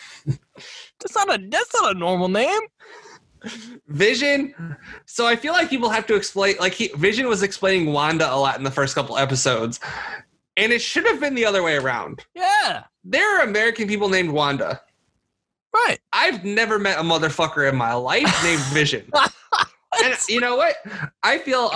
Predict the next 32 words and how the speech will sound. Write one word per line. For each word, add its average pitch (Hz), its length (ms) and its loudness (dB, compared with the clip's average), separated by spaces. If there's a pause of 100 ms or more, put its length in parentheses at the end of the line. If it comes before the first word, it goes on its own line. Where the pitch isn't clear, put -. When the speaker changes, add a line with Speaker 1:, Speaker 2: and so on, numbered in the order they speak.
Speaker 2:
hundred 202 260 0
percent 226 320 0
confident 226 400 0
saying 247 300 0
that 214 80 2
I 208 80 4
never 233 240 2
will. 156 420 -2 (640)
Speaker 1:
No, 330 340 2
I 247 200 2
never 262 220 0
will 277 240 2
either. 285 380 0 (480)
Never. 311 440 0 (920)
Unless 262 260 2
there's 277 120 -4
some 214 500 0
diehard 233 480 0
obsessed 214 460 -2
fan 247 380 0
of, 175 240 -2
of 180 260 0
the 190 100 2
show 240 380 0
that's 175 160 -2
gonna 165 180 0
name 190 220 2
their 190 140 2
kid, 202 480 0
their 185 120 2
firstborn, 190 540 2
Vision. 226 380 -2